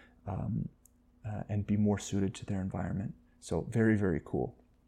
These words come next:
So typically, females give birth to only a single baby every two to five years. So this could be due to the fact that, uh, young monkeys are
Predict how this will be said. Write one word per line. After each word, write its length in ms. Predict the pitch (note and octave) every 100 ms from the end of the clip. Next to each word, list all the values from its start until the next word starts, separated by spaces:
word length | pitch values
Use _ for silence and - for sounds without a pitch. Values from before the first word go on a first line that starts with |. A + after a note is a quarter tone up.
| _ _ _ _ _ - - _ _
So 180 | - G#2+
typically, 640 | - C#3+ E3 E3+ - A2+ A#2+
females 640 | - - C3 B2+ A#2+ A#2+
give 300 | - G#2+ G#2+
birth 360 | - G#2+ A2 -
to 140 | - -
only 280 | A2+ A2+
a 80 | -
single 460 | - - D3 D3+ B2
baby 520 | - G2+ F2+ F#2+ A#2 - - -
every 320 | - A2+ B2+ A#2
two 380 | - - A#2 A#2+
to 120 | B2
five 400 | - - G#2+ G#2+
years. 480 | G#2+ G2+ - - - - - -
So 120 | F#2
this 260 | G2 G#2
could 480 | - - - D#3+ D3
be 200 | A#2+ G#2+
due 240 | G#2 A#2 B2+
to 160 | -
the 80 | A#2+
fact 420 | - A2 A2 -
that, 240 | A2+ G#2+ - -
uh, 140 | G#2+
young 340 | A2+ A2+ A#2+
monkeys 460 | A#2+ A2+ A#2 G#2+ A2+ -
are 300 | E2 E2 -